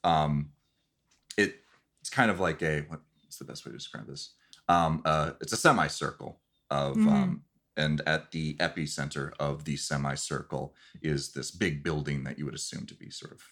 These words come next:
Speaker 1: the, um, the airport itself. And
Speaker 2: Mm-hmm.
Speaker 1: radially outward from that, there are a bunch of paths with landing pads sort of dotted on the path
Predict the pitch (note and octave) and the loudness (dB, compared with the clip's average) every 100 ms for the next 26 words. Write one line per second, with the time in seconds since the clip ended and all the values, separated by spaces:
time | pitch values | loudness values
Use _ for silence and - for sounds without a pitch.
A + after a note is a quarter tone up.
0 | _ - D#2 C#2 C2 C#2 - F2 C#2+ - | _ -6 -2 -2 -4 -8 -6 -2 -2 -2
1 | - C2+ - C2+ - - C2+ B1+ - - | -6 -8 -4 -4 -4 -2 -2 -4 -10 -20
2 | - - - D#2+ D2 - - G#2+ G2 F2+ | -20 -14 -2 2 2 0 2 4 4 2
3 | F2 E2+ D#2+ D#2+ E2+ E2 - - _ - | 2 0 2 2 2 0 -8 -12 _ -2
4 | D2+ C#2 - _ _ F#2+ D2+ C#2+ C#2 C2+ | 0 0 -4 _ _ 2 4 2 0 -2
5 | - _ _ _ D2+ D#2+ D2+ D2+ D2+ D2+ | -6 _ _ _ 0 2 4 2 2 2
6 | D2 C#2 C#2 C#2+ C#2+ - C#2 C2+ - - | 2 0 -2 -4 -4 -4 -4 -6 -10 -6
7 | - F#2+ D#2 D2+ D2 - - - _ _ | 0 2 4 2 -2 -8 -10 -12 _ _
8 | _ - D2 E2 D2+ D2 C#2+ - D2+ C#2 | _ -6 -4 -2 -2 -2 -4 -4 -4 -4
9 | D2 - D#2+ - D#2 - C#2+ C#2+ - _ | -6 -10 -12 -2 0 0 -4 -8 -16 _
10 | - D#2+ C#2 - D#2 D#2 | -4 -4 -4 -6 -8 -8